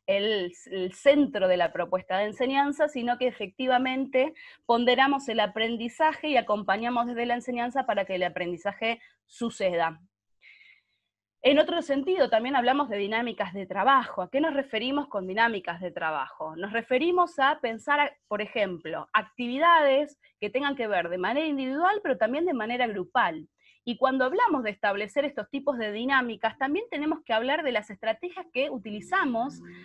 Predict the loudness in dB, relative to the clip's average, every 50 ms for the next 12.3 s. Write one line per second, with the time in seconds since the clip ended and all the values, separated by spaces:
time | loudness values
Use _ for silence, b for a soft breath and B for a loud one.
0 | B B B 0 2 2 2 2 2 2 4 2 0 0 -4 -18 -20 -20 _ _
1 | _ _ _ _ 0 2 4 4 4 4 2 0 -2 -10 _ _ -20 -20 -16 -2
2 | 2 4 6 6 4 4 2 0 0 0 -4 -6 -6 -8 -6 -4 0 0 2 2
3 | 2 0 0 0 0 0 0 -2 _ _ -14 -6 -2 0 0 0 0 -4 -8 -10
4 | -8 -4 -2 -2 -2 0 -2 0 2 4 4 4 4 2 0 2 2 2 2 2
5 | -2 0 0 0 -2 0 0 0 0 0 -2 _ b b b b b b _ _
6 | -2 -2 0 0 0 -2 -2 -2 -2 -2 -4 -4 -8 -8 -6 -4 -2 -2 -2 -2
7 | -4 -4 -4 -6 -8 _ -4 -2 -2 -2 -4 -6 -10 -10 -10 -10 _ _ _ _
8 | -10 -8 -6 -4 -4 -2 0 0 0 0 0 -4 -6 -4 0 4 4 4 4 4
9 | -4 -4 -2 -4 -2 0 2 2 2 2 0 0 0 -2 0 -2 -4 -6 -6 -10
10 | -6 -4 -4 -2 -2 -4 -4 -4 -6 -2 0 0 0 0 -2 -4 -6 -4 -2 -2
11 | -2 -2 -2 -6 -6 -4 -4 -4 -4 -4 -6 -8 -6 -4 -2 -2 -2 -2 -2 2
12 | 2 4 4 2 0 -2